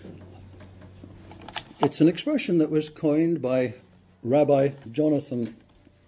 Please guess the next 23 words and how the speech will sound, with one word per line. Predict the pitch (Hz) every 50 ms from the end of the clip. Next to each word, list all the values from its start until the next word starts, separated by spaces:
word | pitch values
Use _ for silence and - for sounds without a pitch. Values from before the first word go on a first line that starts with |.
| _ - -
Sacks, | - - - 101 104 147 156 - - - - - - - - - - - - - - - - - - - - - - - - - - - - - - - - - - - - - - - - -
the | - 131
chief | - - - 139 131 - -
rabbi | 135 127 131 127 117 135 143
of | 139 143 143 131 127 113
the | - -
Commonwealth | - - - 190 180 165 131 104 101 101 120 165 226 - - -
for | - - 123
a | 117
period | - - 131 127 127 120 110
of | 117 113 110
fifteen | - 131 123 - - - 120 110 107
years, | 110 113 110 98 107 143 196 - - - - _ _ _ _ - - - - - - - - _ - -
recently | 120 117 - - 110 - 117 110 - - - - _ -
finished, | - - 135 156 - 220 - - - - - - - - - - - - - - - - - - - - - - - - - - - - - - - - - - - - - - - - - -
in | - 143
describing | 127 139 135 - - 160 165 185 202 196 214 208
the | 170 139
glory | - 135 139 151 170 185 196 202 202 202
of | 185 170
the | 160 165
created | - - - 175 175 170 170 143 147 127
world | 120 131 120 110 117 131 165 208